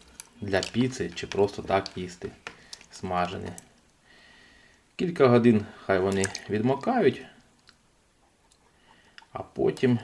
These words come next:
я покажу далі, що з ними роблять. Коли гриби вже відмокли пару годин, їх потрібно покришити в каструльки. Маленькі грибки не обов'язково кришити, а де більші,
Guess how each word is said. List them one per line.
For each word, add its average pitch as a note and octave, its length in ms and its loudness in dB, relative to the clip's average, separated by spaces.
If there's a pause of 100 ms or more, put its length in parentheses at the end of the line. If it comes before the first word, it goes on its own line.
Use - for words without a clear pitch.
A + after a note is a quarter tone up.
я G#2+ 140 2
покажу A#2 560 2 (300)
далі, B2 440 6
що C3 260 2
з G#2+ 60 -4
ними A#2+ 240 -2
роблять. - 540 -10 (1700)
Коли C3+ 320 -2
гриби A#2+ 420 0
вже G#2+ 360 2 (160)
відмокли E3 580 0
пару C#3 320 4
годин, B2 420 -2 (1200)
їх D#3+ 200 -4
потрібно A2+ 560 -2 (800)
покришити A2 540 -2
в - 60 -14
каструльки. C#3+ 680 0 (1080)
Маленькі B2 440 2
грибки A2+ 340 -4
не A#2 100 0
обов'язково C#3 580 0
кришити, C#3 520 -4
а G#2+ 100 -2
де A2+ 180 -2
більші, A2+ 600 -2